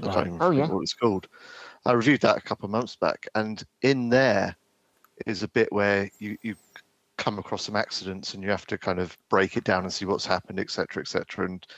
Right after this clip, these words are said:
Speaker 3: Yeah.
Speaker 1: in-, interview the witnesses and,
Speaker 2: Right.
Speaker 1: and whatnot.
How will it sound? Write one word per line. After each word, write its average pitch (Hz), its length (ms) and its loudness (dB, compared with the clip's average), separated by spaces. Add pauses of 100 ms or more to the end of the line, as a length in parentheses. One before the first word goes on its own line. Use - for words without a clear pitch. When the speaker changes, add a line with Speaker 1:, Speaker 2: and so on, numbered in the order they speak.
(120)
Speaker 3:
Yeah. 113 340 -2
Speaker 1:
in-, 113 240 2
interview 101 500 0
the 90 120 -4
witnesses 98 720 2
and, 98 140 -4
Speaker 2:
Right. 90 280 -6
Speaker 1:
and 98 100 -2
whatnot. 90 480 4